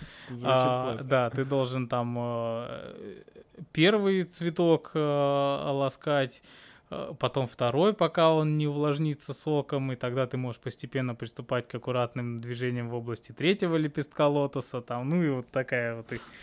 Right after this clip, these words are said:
Speaker 1: <laughs>
Speaker 2: китайская <laughs> премудрость. А там
Speaker 1: Мгм.
Speaker 2: считалось, что у женщины, по-моему, у женщины энергия инь, а у мужчины энергия янь.
Speaker 1: Мгм.
Speaker 2: И у женщины эта энергия, она как бы бесконечная,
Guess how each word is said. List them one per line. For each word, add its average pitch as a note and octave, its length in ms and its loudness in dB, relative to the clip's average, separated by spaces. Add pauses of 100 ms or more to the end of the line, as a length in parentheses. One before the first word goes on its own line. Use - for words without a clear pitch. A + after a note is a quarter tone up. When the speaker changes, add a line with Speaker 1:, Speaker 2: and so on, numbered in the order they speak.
(120)
Speaker 1:
<laughs> D3+ 200 10
Speaker 2:
китайская C3+ 760 4 (140)
<laughs> D#3+ 340 2
премудрость. D#3 640 2 (580)
А C#3 140 8
там F3+ 160 10
Speaker 1:
Мгм. A#3 60 10
Speaker 2:
считалось, F#3+ 420 8
что E3+ 340 8
у D#3 300 6
женщины, D3 500 2
по-моему, D#3 280 4
у C#3+ 40 2
женщины C#3 880 2
энергия C#3+ 520 4
инь, C4 340 4 (180)
а C3+ 280 2
у C3 80 -2
мужчины E3+ 460 2
энергия D#3 420 0
янь. B2 300 0 (200)
Speaker 1:
Мгм. A#2 300 2 (300)
Speaker 2:
И D#3+ 380 8
у D#3 120 6
женщины D#3+ 480 4
эта D3+ 180 2
энергия, C#3+ 680 4
она D3 160 2
как C3+ 160 -4
бы C3 80 -4
бесконечная, D3+ 1000 0